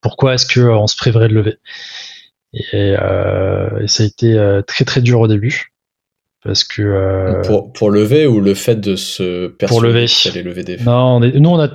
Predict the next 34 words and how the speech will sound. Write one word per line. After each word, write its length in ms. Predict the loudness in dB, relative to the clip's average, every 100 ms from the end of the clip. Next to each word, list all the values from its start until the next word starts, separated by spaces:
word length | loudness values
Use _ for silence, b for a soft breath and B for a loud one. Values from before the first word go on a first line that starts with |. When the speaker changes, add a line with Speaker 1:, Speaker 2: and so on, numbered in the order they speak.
| 0
Speaker 1:
on 100 | 0
est 60 |
toujours, 360 | 2 2 4 2
euh, 320 | 2 2 2
pff, 300 | 0 -6 -14 B B B B B B B
bah, 100 | -4
c'est 120 | -2
un 60 | -2
peu 120 | 0
ce 100 | 0
que 80 | 2
je 100 | 2
te 80 | 2
disais, 540 | 4 4 4 4 4
euh, 840 | 4 4 4 4 4 4 4 2 0 -6 -14 -18 -20 _ _ 0
en 220 | 0 4
off, 300 | 2 2 0
euh, 600 | 2 2 2 0 0 -2 -2 -4 -6 0
on 160 | 2
est, 140 | 4 2
je 60 |
suis 120 | 0
un 80 | 0
peu, 300 | 0 2 2
euh, 380 | 2 2 0 -2 -6
enfin, 180 | -6 0
on 160 | 2 4
est 100 | 4
un 120 | 2
peu 140 | 2 2
all-in 380 | 4 4 4 4
et, 320 | 4 2 2
et 80 | 0
cash. 600 | 0 0 -2 -4 -12